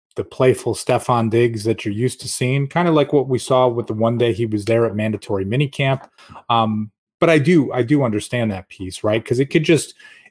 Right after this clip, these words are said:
in a way, it could just put it to bed, right? And it can move on from it, not where it's, "Oh, it," you know, week four and Diggs,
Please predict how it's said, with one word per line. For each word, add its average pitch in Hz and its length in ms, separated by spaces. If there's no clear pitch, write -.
in 165 100
a 160 60
way, 175 300
it 143 100
could 147 140
just 131 220
put 135 140
it 120 120
to 110 100
bed, 98 380
right? 104 380
And 104 200
it - 220
can 101 340
move 120 380
on 113 260
from 110 300
it, 107 180
not 120 240
where 117 240
it's, 107 180
"Oh, 127 280
it," 107 100
you 95 80
know, - 120
week 143 220
four 143 500
and 113 180
Diggs, 131 480